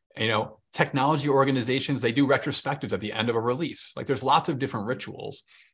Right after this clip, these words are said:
But if you then put your feedback into the ritual, connected back to that agreed upon coaching plan,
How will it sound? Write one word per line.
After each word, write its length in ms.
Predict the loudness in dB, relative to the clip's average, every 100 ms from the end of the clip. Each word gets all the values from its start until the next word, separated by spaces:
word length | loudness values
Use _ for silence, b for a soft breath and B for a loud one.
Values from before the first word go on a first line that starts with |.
| b
But 140 | 2
if 100 | 4
you 60 | 0
then 260 | 0 0
put 300 | -2 -2 -4
your 120 | -2 -4
feedback 540 | -4 -4 0 0 0
into 160 | -2 -2
the 120 | 2
ritual, 420 | 0 0 -4 -4
connected 640 | -6 -8 -2 -2 0 -2
back 340 | 0 0 0 -6 _ _ _ _
to 60 | -2
that 140 | 2
agreed 280 | 2 0 0
upon 280 | 0 -2 -6
coaching 400 | -2 -2 0 -2
plan, 460 | -2 -2 0 0